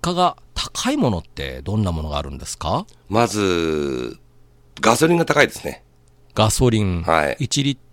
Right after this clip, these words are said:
Speaker 1: ターどのぐらいですか？
Speaker 2: 今どのぐらいでしょうかね。あの、まあ、以前と比べて私がいた頃って、百、日本が百二十五、六円の頃に百三十五、六円しましたかね。
Speaker 1: うー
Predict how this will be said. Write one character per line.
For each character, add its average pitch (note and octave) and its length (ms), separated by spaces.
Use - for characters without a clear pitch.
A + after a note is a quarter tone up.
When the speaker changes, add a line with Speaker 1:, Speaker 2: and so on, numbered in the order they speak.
Speaker 1:
タ F#2+ 380
ー D#3 80
ど E2 120
の E2+ 100
ぐ F#2 80
ら F#2+ 100
い G#2 60
で G#2 80
す - 100
か？ - 120
Speaker 2:
今 D3 500
ど G#2 140
の C3 120
ぐ D3+ 80
ら D#3 100
い D3+ 60
で C#3 80
し C3 80
ょ B2+ 40
う - 40
か F#2 120
ね。 F#2 380
あ G2+ 100
の、 G2+ 600
ま B2 140
あ、 - 20
以 D3 100
前 A#2+ 560
と G#2 100
比 - 120
べ G2+ 140
て G#2 300
私 G#2+ 380
が A#2 160
い G#2+ 140
た A2+ 100
頃 A2 220
っ F2 80
て、 F2+ 320
百、 C3+ 460
日 A#2+ 420
本 C3 160
が G2 80
百 F#2+ 280
二 D#3 160
十 D#3 600
五、 B2+ 160
六 C#3+ 240
円 D3 100
の D3 80
頃 C3 200
に F2 160
百 F#2 200
三 A#2+ 160
十 G2 80
五、 D#2 120
六 E2 200
円 E2+ 100
し D#2 80
ま G2 80
し - 40
た - 80
か - 80
ね。 D#2+ 180
Speaker 1:
う - 20
ー A#2 1000